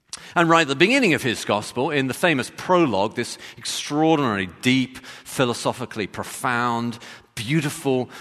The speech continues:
um, introduction to John's gospel,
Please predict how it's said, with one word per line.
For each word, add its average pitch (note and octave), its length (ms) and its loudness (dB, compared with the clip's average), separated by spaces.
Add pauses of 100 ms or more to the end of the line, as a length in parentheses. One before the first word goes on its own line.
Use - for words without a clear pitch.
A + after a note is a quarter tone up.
(140)
um, G#2+ 420 -12 (180)
introduction A#2+ 720 -2 (140)
to G#2+ 100 -10
John's E2+ 300 -8
gospel, G2 420 -10